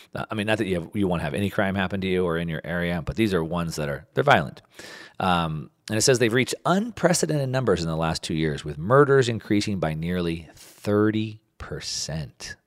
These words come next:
Thirty percent. That's a big number. Man.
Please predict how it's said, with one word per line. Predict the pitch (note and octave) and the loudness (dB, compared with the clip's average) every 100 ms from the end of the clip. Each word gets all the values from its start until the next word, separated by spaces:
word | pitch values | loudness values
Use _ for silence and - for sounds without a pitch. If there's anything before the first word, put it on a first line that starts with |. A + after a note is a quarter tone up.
| _ _ _ _ _ _ _ _ | _ _ _ _ _ _ _ _
Thirty | - F2 F2 | -10 -8 -6
percent. | F2 - - - C#2 - | -10 -12 -12 -10 -12 -4
That's | - | 2
a | G#2 | 4
big | A#2+ G#2 | 4 4
number. | G#2+ A#2 C2 B2+ _ _ _ _ _ _ _ _ _ _ | 2 0 -2 -4 _ _ _ _ _ _ _ _ _ _
Man. | C2 D#2+ C2 B1 | -8 -6 -6 -10